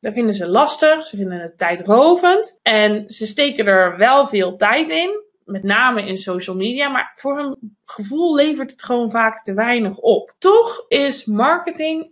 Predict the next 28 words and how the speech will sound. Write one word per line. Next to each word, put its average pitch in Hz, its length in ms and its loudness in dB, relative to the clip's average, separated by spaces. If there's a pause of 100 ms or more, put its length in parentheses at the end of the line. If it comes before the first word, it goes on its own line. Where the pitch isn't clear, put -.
een 320 420 -2
van 247 280 -2
de 214 120 -4
belangrijkste 262 920 0
taken 247 480 0
die 208 140 -2
je 214 120 2
hebt 202 400 -4
in 196 280 -2
jouw 170 220 0
bedrijf. 226 420 -2
Soms 339 300 -6
nog 294 160 -2
belangrijker 311 560 2
dan 254 160 -2
je 240 80 -2
dienstverlening 202 640 -4
zelf. 196 520 -2
Want 240 480 2 (100)
je 240 160 -4
kunt 302 260 0
de 214 120 -4
beste 277 440 0
accountant 277 640 0
zijn 247 500 -2
of 208 140 -14
de 196 120 -8
beste 240 600 0